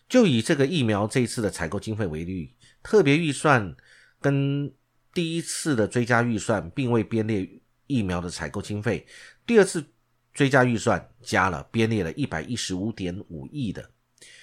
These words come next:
啊，这个经费。那据行政院来表示，新提出的预算中将在新增疫苗采购经费两百二十四点五亿，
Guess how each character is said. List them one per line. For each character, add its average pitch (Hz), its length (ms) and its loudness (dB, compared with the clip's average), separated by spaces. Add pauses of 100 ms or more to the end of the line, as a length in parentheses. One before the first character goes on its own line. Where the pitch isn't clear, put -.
(160)
啊， 71 220 -10
这 - 80 -12
个 90 60 -10
经 90 180 -8
费。 80 180 -8
那 139 120 -2
据 156 180 -4
行 135 220 -4
政 175 120 0
院 156 120 2
来 117 80 2
表 87 200 -4
示， 98 220 -8
新 170 220 -6
提 117 160 -8
出 131 120 -4
的 117 60 2
预 104 100 -4
算 98 220 -4
中 90 160 -6
将 120 180 -6
在 120 140 -4
新 127 380 -8
增 123 420 -4
疫 131 180 -6
苗 78 280 -8
采 - 240 -12
购 87 160 -10
经 85 240 -12
费 78 220 -8 (560)
两 120 240 0
百 95 160 2
二 120 200 2
十 92 440 -8 (160)
四 135 360 -2
点 87 220 -6
五 76 160 -10
亿， 85 260 -12